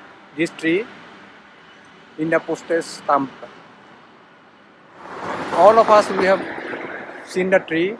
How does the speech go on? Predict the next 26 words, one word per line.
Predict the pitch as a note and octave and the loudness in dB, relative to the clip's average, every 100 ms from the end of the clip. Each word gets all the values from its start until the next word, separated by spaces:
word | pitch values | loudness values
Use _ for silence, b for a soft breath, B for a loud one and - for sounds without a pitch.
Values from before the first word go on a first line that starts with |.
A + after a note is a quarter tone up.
| F3 | -6
and, | E3 | 0
uh, | E3 E3 | 0 0
we | E3+ | 0
appreciate | D#3+ - F3 - F3 | 0 0 -6 -6 -8
this | D#3 A#4+ B4 | 0 4 8
tree | B4 - | 6 4
because | - D3+ | 0 -2
of | D3+ | -6
its | D3+ - - | -10 -20 -4
flowering. | D3 C#3+ D#3+ E3 E3 E3+ - - - - - - _ _ _ - | -2 -2 -2 -4 -10 -16 -16 -18 -18 -20 -20 -20 _ _ _ -18
It, | - _ _ _ | -18 _ _ _
flowers | D3+ D3 D#3+ - | 2 4 2 -2
it | C#3+ | -6
gives, | D3 F3 - - - - | -4 -4 -6 -18 -20 -6
so | D3+ D#3 D#3 - - _ _ _ | 0 0 0 -6 -20 _ _ _
attractive, | - - D3+ - E3 - - - _ _ _ _ _ - | -14 0 0 0 -6 -6 -12 -20 _ _ _ _ _ -12
alluring | C3 C#3+ D3+ - E3 G3 _ _ _ _ | -4 -2 -2 -6 -14 -16 _ _ _ _
to | - - _ | -20 -20 _
all | C#3 C#3+ | -2 -2
people. | C#3+ D3 - D#3+ - _ _ _ _ _ _ - | -2 -12 -10 -12 -12 _ _ _ _ _ _ -8
And, | D3 D3 D3 | -4 -4 -2
uh, | C#3+ C#3 - - _ _ _ _ - - - | -2 -2 -4 -12 _ _ _ _ -20 -20 -18
this, | - - | -16 -6
I | D3+ | -4
am | D#3 D3+ | -4 -4
ta-, | F3 G3 | -4 -6